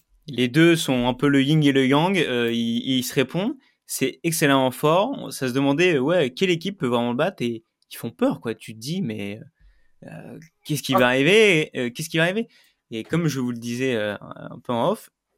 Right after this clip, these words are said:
Speaker 1: est-ce qu'il y a une meilleure, euh, raquette défensive que les Bucks, euh, en ce moment ? Ou même, euh,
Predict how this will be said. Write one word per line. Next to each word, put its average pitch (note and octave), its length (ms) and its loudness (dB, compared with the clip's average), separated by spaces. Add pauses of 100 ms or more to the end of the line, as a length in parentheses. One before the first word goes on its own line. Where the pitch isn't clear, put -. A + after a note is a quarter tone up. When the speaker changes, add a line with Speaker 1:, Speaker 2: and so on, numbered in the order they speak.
Speaker 1:
est-ce C#3 200 -2
qu'il A3+ 320 4
y C3+ 80 2
a C3 60 4
une C3 120 0
meilleure, C3 440 0
euh, A2+ 300 0
raquette C3+ 460 -4
défensive C#3 600 -2 (720)
que F3 100 2
les E3+ 140 4
Bucks, D3+ 320 -2
euh, B2 180 0
en C#3 100 -4
ce - 140 -10
moment ? C3 280 -4 (300)
Ou A#2+ 80 -4
même, C3+ 280 0
euh, G#2+ 240 -4